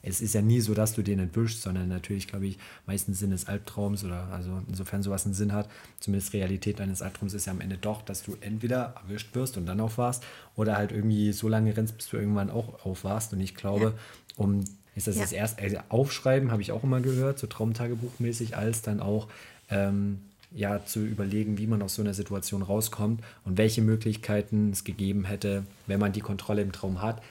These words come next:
Speaker 1: wie du sie ja hast durch luzides Träumen, was ja, glaub ich, auch so ein Ding ist,
Speaker 2: Mhm.
Speaker 1: ähm, ja, da besser rauszukommen.
Speaker 2: Mhm.
Speaker 1: So ist es.
Speaker 2: Das ist auch krass. Ähm, ich hab auch mal gehört, dass man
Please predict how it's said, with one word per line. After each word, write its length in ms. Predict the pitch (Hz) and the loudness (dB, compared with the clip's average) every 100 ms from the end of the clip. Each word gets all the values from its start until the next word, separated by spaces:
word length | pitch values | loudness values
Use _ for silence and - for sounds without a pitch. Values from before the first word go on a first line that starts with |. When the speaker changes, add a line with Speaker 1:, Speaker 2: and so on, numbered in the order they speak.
| - | -6
Speaker 1:
wie 320 | 107 110 127 | 0 4 4
du 180 | 120 123 | 4 2
sie 140 | 110 | 4
ja 160 | 104 92 | 2 2
hast 180 | 110 - | 0 0
durch 140 | 110 | 0
luzides 420 | 101 95 101 95 | 0 -2 -2 -2
Träumen, 280 | - - 101 | -4 -4 0
was 120 | 101 | 0
ja, 80 | 104 | -2
glaub 200 | - 95 | -4 -4
ich, 120 | 90 92 | -4 -4
auch 140 | 98 | -4
so 200 | - 113 | 0 2
ein 140 | 110 107 | 2 2
Ding 260 | 107 110 | 2 2
ist, 140 | 185 175 | 2 0
Speaker 2:
Mhm. 60 | 165 185 - - - | -6 -10 -18 -8 2
Speaker 1:
ähm, 580 | 101 101 101 101 101 107 | 4 4 2 2 0 -2
ja, 120 | 104 | 0
da 100 | 104 | 2
besser 200 | 101 104 | 2 0
rauszukommen. 600 | 98 98 - - 87 85 95 - - - - - | -2 -4 -6 -6 -4 -6 -8 -14 -20 -20 -20 -10
Speaker 2:
Mhm. 300 | 156 147 139 139 - - | -6 -6 -6 -10 -14 -8
Speaker 1:
So 160 | - | -4
ist 200 | 101 90 90 | -2 -2 -4
es. 240 | 87 - - - - - - - - - - _ _ _ - | -4 -6 -16 -20 -20 -20 -20 -20 -20 -20 -20 _ _ _ -6
Speaker 2:
Das 80 | 170 | 0
ist 100 | 202 | 0
auch 140 | - | 0
krass. 340 | - 196 214 - | 0 0 0 -2
Ähm, 300 | 165 165 160 | 0 0 0
ich 140 | 156 - | -4 -6
hab 100 | 160 | -2
auch 80 | 156 | 0
mal 160 | 156 | 0
gehört, 380 | 156 151 165 190 | 0 2 2 0
dass 120 | 143 | -2
man 260 | 147 139 | 0 0